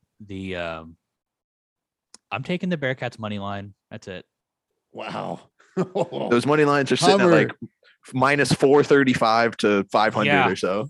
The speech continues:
Speaker 1: I can't
Speaker 3: You
Speaker 1: take
Speaker 3: get
Speaker 1: the Bearcats to cover. I need to throw some, some, I need to reverse the jinx here.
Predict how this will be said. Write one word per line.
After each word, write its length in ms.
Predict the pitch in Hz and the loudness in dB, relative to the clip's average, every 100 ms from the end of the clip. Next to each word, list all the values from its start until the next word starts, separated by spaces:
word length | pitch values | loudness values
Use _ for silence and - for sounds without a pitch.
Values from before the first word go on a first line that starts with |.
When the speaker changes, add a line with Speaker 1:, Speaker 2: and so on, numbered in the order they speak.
| - | -4
Speaker 1:
I 180 | 131 | -2
can't 320 | 139 151 147 143 | -2 -4 -6 0
Speaker 3:
You 60 | |
Speaker 1:
take 120 | 113 147 | -2 -2
Speaker 3:
get 80 | |
Speaker 1:
the 60 | 127 | -4
Bearcats 360 | 135 139 135 - | -6 -4 -6 -8
to 60 | |
cover. 460 | - 139 120 104 101 - | -10 -10 -8 -12 -14 -12
I 200 | 110 127 | -10 -8
need 180 | 139 | -10
to 80 | 131 | -12
throw 220 | 120 131 | -8 -8
some, 260 | 131 - 113 - - _ _ _ | -8 -10 -12 -14 -20 _ _ _
some, 340 | - 131 107 98 _ | -10 -8 -8 -14 _
I 80 | 123 | -10
need 120 | 151 160 | -8 -8
to 80 | |
reverse 600 | 127 127 123 110 135 151 - | -8 -8 -8 -6 -6 -6 -8
the 120 | 151 | -10
jinx 380 | 123 131 131 - | -6 -6 -6 -8
here. 380 | 127 120 117 | -8 -6 -8